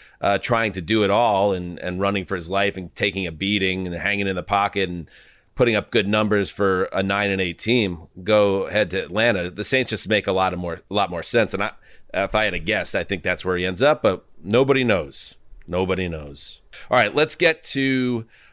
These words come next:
other news. Western New York mentioned it. Von Miller now plays for the Bills.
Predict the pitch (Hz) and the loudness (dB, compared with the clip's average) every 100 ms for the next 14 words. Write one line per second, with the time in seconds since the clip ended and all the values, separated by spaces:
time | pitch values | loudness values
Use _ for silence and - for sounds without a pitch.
0 | _ 127 123 117 110 101 90 82 - 113 | _ 2 4 4 4 2 0 -6 -6 0
1 | 151 - 147 147 151 190 202 127 - 98 | 0 0 -2 0 2 4 4 2 -8 -4
2 | 110 110 117 110 139 - - 90 123 143 | -2 -2 -2 0 0 0 -8 -2 0 2
3 | 123 127 170 135 87 - 90 104 104 - | 2 4 4 4 0 -6 -2 -2 -2 0
4 | 113 107 - 110 101 107 | 2 2 -2 -8 0 -2